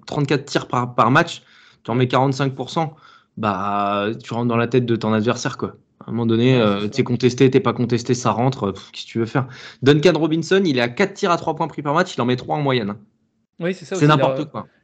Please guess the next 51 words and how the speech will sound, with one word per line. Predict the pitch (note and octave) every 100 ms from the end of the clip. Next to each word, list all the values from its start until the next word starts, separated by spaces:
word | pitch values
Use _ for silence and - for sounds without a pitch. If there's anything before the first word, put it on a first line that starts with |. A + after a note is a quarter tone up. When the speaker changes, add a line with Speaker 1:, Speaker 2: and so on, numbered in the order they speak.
| -
Speaker 2:
une | D#3
renaissance | D3 D3 E3 G3+ - -
<laughs> |
un | D3
peu | C3+ E3+
pour | D3 D3
lui, | C#3+
hein, | C#3
parce | C#3 C3+
que | - C3
Speaker 1:
Ah | C3
bah | C3
là, | D3
c'est | B2
pas, | A2 A2
c'est | -
pas, | G#2+ A2+
c'est | G#2+ A2+
un | G#2+
événement, | A2 F3+ E3+
là, | G2
c'est | - -
pas | A2
une |
renaissance, | G2 B2+ D3 C#3+
c'est | - G2
Speaker 2:
Ouais, | F#2+ F#2
c'est | F2+ - B2+ C3 C3+ _ _ _
Speaker 1:
Là, | B2
c'est | C3
le | A2+
couronnement | - C3+ C3+ D#3+
d'un | C#3
roi, | C#3 D#3+ C3
quoi. | A2+
Je | G#2
veux | A2
dire, | B2+
c'est, | - A2 - - - - - A2+
je, | A2+ C3
je | C3 C3+ A#2 C3+
connais | D3 C#3+
pas | C3+ F#3+ F#3+
de, | C3+ B2+ B2 A#2
de, | A#2 A#2
de, | A2 A2+
de, | A2+ A2+
de, | A2 A2+ A#2+ A#2+
de, | A2 A2 A2+ A2+ G#2+
de | G#2+ A#2+
gars | A#2 C#3 E3+ G3+